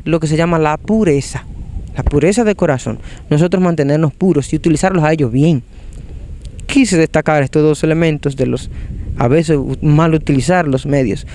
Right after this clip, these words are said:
y la masturbación, porque son actos hoy que muy utilizados, eh, desde el punto de vista de la impureza. Entonces, es muy bueno acoger este sexto mandamiento.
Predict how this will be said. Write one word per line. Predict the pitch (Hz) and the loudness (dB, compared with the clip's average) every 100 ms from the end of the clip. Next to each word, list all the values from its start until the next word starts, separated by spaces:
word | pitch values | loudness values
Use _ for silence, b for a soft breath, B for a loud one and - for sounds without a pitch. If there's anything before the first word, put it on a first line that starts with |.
| B | B
y | - | 0
la | 139 | 0
masturbación, | 127 127 165 208 208 220 | 0 0 2 2 2 0
porque | 226 151 | 0 -2
son | 123 147 143 B B B B - - | -2 0 0 B B B B -20 -4
actos | 170 196 - 175 | -2 -2 -2 -2
hoy | - 185 175 | 2 2 2
que | 151 | 0
muy | 165 262 | 2 4
utilizados, | 220 170 143 135 131 117 127 - B B - | 2 0 -2 0 0 0 -6 -14 B B -2
eh, | 131 135 131 90 67 151 | 2 4 4 2 0 0
desde | 147 143 | 2 2
el | 135 | 0
punto | - 196 190 | 0 0 2
de | 156 | 2
vista | 170 - | 2 2
de | 156 | 2
la | 143 | 4
impureza. | 165 165 143 135 123 - - B B B | 2 2 0 0 -4 -12 -14 B B B
Entonces, | 180 220 190 196 - B B B | 2 2 2 0 0 B B B
es | - 190 170 | 0 2 2
muy | 156 165 | 2 2
bueno | 156 143 143 143 151 - - - - - - - | 2 2 2 0 -4 -16 -20 -20 -20 -20 -12 -6
acoger | 139 147 143 151 | -2 0 2 2
este | 151 - 147 143 139 - - - - | 0 0 0 2 -2 -8 -18 -20 -16
sexto | - 170 151 139 | -2 0 2 0
mandamiento. | 135 123 117 117 - | 2 2 2 0 -4